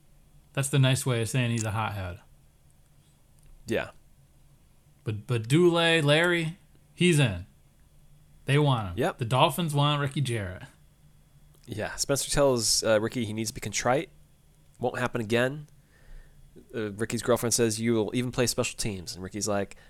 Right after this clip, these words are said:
Speaker 2: "No, okay, I will play special teams." <laughs> Whatever.
Speaker 1: He gets invited to go fishing with the coach.
Speaker 2: Not only just the coach,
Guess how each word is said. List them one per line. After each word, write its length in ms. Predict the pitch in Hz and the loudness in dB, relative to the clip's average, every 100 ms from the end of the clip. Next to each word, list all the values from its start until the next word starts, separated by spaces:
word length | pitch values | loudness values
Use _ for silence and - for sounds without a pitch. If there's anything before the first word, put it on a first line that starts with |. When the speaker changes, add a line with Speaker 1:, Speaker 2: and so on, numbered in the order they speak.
| - | -14
Speaker 2:
"No, 380 | 101 104 127 - | -6 2 2 4
okay, 540 | 160 214 - 151 165 175 | 4 4 2 -8 -6 -8
I 120 | 117 | -8
will 300 | 139 123 139 | -6 -2 -2
play 300 | 143 147 147 | -4 -8 -10
special 300 | 143 151 190 | -10 -12 -12
teams." 520 | - 113 120 - - 185 160 - | -10 -10 -8 -4 0 2 2 -2
<laughs> 240 | - - - | -12 -16 -2
Whatever. 500 | 113 131 135 127 131 - - - - | 4 4 4 -2 -12 -20 -20 -20 -16
Speaker 1:
He 140 | - | -4
gets 220 | 160 175 147 | 0 2 4
invited 380 | 139 147 139 | 6 6 4
to 60 | 135 | 2
go 160 | 131 120 | 2 0
fishing 380 | 185 180 139 | 2 2 2
with 160 | 120 117 | 0 0
the 80 | 127 | -2
coach. 600 | - 190 110 - - - - - _ _ - _ _ - - - - _ _ - - - _ - | 6 6 6 -2 -6 -10 -20 -20 _ _ -20 _ _ -20 -20 -20 -20 _ _ -20 -20 -20 _ 0
Speaker 2:
Not 200 | 156 254 | 4 6
only 260 | 220 240 | 8 8
just 200 | 139 - | 6 2
the 80 | 120 | 0
coach, 480 | - 165 147 - - | 2 4 4 2 -6